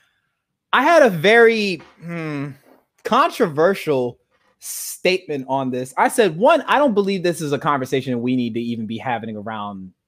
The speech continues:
white people. That's one. Secondly, I don't think white people should be able to weigh in on this. And when I said that,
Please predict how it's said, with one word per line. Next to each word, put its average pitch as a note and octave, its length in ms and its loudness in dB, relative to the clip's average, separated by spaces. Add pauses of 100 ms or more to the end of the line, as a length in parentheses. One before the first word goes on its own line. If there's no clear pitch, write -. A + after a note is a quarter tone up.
(720)
white G#2+ 300 -8
people. D2 360 -20 (460)
That's D3 300 -2
one. E2+ 240 -16 (640)
Secondly, B2+ 640 -4 (140)
I E3+ 80 6
don't F#3+ 120 0
think F3 220 2
white F3+ 220 2
people C3+ 540 -6
should D3 280 -2
be C#3 160 0
able C#3+ 160 2
to A#2 80 0
weigh D3+ 280 0
in C3 600 0 (1700)
on C#3+ 260 4
this. F#2+ 400 -10 (300)
And D#3+ 100 2
when D#3 100 0
I C#3+ 80 2
said G3+ 380 2
that, A#2 380 0